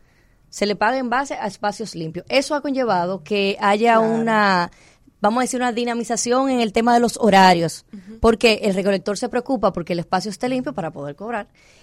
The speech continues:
Speaker 1: Y al mismo tiempo... Eh, nosotros tenemos la, la problemática del tema de tránsito. La verdad es que, siéndole muy honesta, se está trabajando una mesa, hay una mesa de trabajo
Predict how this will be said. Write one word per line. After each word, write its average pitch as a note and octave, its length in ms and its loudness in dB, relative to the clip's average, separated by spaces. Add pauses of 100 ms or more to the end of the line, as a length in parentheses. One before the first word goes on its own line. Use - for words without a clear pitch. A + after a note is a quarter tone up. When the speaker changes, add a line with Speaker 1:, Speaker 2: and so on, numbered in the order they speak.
Speaker 1:
Y B3 140 2
al C4+ 100 6
mismo D4 260 2
tiempo... C4 460 -2 (380)
Eh, A3 340 2
nosotros A#3 380 -2
tenemos B3+ 360 -2
la, A3+ 480 4
la G#3+ 160 0
problemática A3+ 640 0
del G3 140 0
tema G3 240 0
de F#3 60 0
tránsito. D#3+ 500 -2
La G#3 140 6
verdad A#3 340 8
es D4+ 140 2
que, C4 120 2
siéndole B3+ 340 2
muy B3+ 140 2
honesta, A3 300 0
se F#3+ 100 -4
está G3+ 160 -2
trabajando A#3 400 0
una A3+ 140 2
mesa, G#3+ 420 0
hay A3 120 6
una B3+ 120 4
mesa B3+ 240 0
de B3 60 2
trabajo G#3+ 540 2